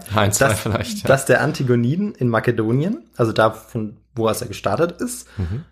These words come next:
Speaker 2: Ähm, dann das der Seleukiden in Vorderasien und die Ptolemäer in Ägypten, wo wir uns jetzt befinden.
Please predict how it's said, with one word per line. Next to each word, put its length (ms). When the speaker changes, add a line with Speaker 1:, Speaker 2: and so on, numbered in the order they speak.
Speaker 2:
Ähm, 580
dann 240
das 400
der 120
Seleukiden 500
in 80
Vorderasien 640
und 160
die 80
Ptolemäer 640
in 300
Ägypten, 720
wo 120
wir 160
uns 140
jetzt 160
befinden. 640